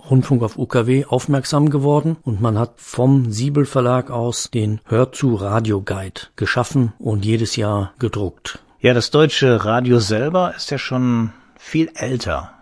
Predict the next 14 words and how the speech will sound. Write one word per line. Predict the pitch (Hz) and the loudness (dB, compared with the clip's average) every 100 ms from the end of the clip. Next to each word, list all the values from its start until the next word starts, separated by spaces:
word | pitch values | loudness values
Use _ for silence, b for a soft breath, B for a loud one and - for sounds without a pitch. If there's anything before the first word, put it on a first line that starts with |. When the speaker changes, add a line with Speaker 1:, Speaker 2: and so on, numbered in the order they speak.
| _ _ | _ _
Speaker 2:
Wir | 92 110 | -4 -2
hatten | - 110 101 - - | 0 0 0 -6 -8
vor | 113 | -4
kurzem | - 131 - 117 | 0 -2 0 0
hier | 113 | 2
bei | 104 90 | 0 0
aleph | 101 113 107 | -2 0 -2
ein | 104 98 | -2 -4
Kalenderblatt | - 101 131 127 113 113 | -2 0 2 2 2 0
zum | - 107 | -2 -2
neunzigsten | 98 107 127 123 - 113 | 0 0 -2 -4 -4 0
Jubiläum | 107 104 101 113 151 160 170 | 0 2 2 4 4 0 -2
des | 147 127 | -2 -2
Radios. | 110 117 135 139 143 135 | 0 0 2 2 2 0